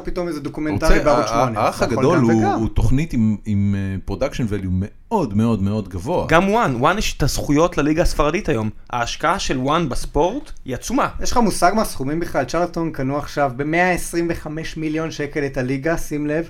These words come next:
Speaker 1: הישראלית, שהיא לא השישית הכי טובה באירופה,
Speaker 3: היא לא.
Speaker 1: היא מהגרועות באירופה.
Speaker 2: מי,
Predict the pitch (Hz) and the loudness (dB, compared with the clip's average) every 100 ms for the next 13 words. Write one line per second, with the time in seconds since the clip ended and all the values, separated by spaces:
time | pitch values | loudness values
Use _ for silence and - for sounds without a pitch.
0 | - 156 156 - 135 131 127 127 180 196 | -4 -4 -4 -6 -6 -4 -4 2 6 6
1 | 123 - 135 131 135 139 - - 139 117 | 2 -4 -2 0 0 -2 -6 -16 -12 -4
2 | 135 160 - - - 123 123 113 123 135 | -2 -2 -4 -14 -12 -10 -8 -6 -4 2
3 | - 135 131 185 - - 139 135 131 143 | 2 2 2 0 0 -8 0 0 4 2
4 | 139 143 139 143 135 120 120 117 104 | 2 2 2 0 -2 0 -2 -4 -4